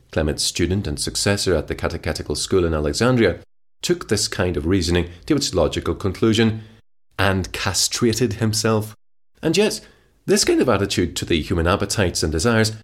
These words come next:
cannot be found in Scripture. "Delight thyself also in the Lord," says the psalmist, "and he shall give thee the desires of thine heart." Psalm thirty-seven four. Scripture does not teach that human desire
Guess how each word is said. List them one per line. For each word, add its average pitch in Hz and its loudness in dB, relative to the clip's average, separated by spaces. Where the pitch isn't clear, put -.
cannot 214 0
be 127 2
found 78 0
in 127 2
Scripture. 180 0
"Delight 120 2
thyself 120 2
also 117 2
in 113 4
the 113 2
Lord," 113 4
says 76 -4
the 80 -8
psalmist, 98 0
"and 85 -4
he 131 0
shall 92 2
give 139 0
thee 87 2
the 123 2
desires 120 2
of 95 -2
thine 98 4
heart." 123 2
Psalm 76 -2
thirty-seven 80 -2
four. 95 2
Scripture 185 0
does 139 0
not 165 -2
teach - 0
that 73 0
human 85 0
desire 82 0